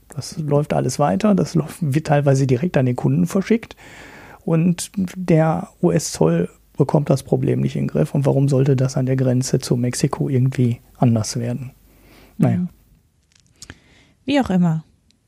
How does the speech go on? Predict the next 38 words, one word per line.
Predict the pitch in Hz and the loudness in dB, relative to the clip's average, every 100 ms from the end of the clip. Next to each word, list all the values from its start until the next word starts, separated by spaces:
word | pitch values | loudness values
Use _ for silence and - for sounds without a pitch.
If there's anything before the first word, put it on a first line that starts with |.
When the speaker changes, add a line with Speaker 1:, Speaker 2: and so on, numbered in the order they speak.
| _ _ _ - - | _ _ _ -18 -14
Speaker 2:
Da | 220 190 190 | -12 -4 0
du | 196 | 2
ja | 220 196 | 2 2
jetzt | 190 185 | 0 -2
wochenlang | 196 196 190 | -2 0 2
weg | 185 180 | 2 0
warst, | 190 196 | 0 2
haben | 190 | 2
wir | |
auch | 185 | 2
gar | 190 | 0
nicht | 175 | 0
über | 170 | 0
Tesla | 180 - - 175 | -4 -6 -8 -6
gesprochen. | 165 - - 180 - 233 | -6 -8 -8 -4 -2 -4
Speaker 1:
<laughs> | - - - | -6 -18 -18
Ja, | - - - - - | -18 -16 -18 -10 -2
ja, | 165 156 107 | 2 2 0
die, | - 135 - - | -4 -8 -8 -4
die | |
haben | 139 170 | 0 2
schon, | 165 147 139 127 | 0 -4 -4 -2
haben | 170 | -2
schon | - 170 135 | 0 -2 -4
zwei | - 160 151 | -2 0 2
Leute | 139 151 160 | 2 2 0
gejammert | 160 151 160 143 - | -2 -2 -2 -4 -8
auf | - | -14
Twitter. | - 165 - - - - - - - - - | -2 -2 0 -4 -6 -4 -2 -2 -2 -4 -4
<laughs> | - - - - - 269 156 - | -10 -16 -20 -20 -8 -4 -4 -2
Gesagt, | 170 170 | -2 0
die | |
sollen | 151 247 | 2 0
Speaker 2:
Immerhin | 302 330 | 0 4
zwei, | 339 294 202 180 | 4 4 2 2
Speaker 1:
unbedingt, | 202 185 | 0 -2
Speaker 2:
guck | 160 | -2
mal. | 220 185 | -2 -2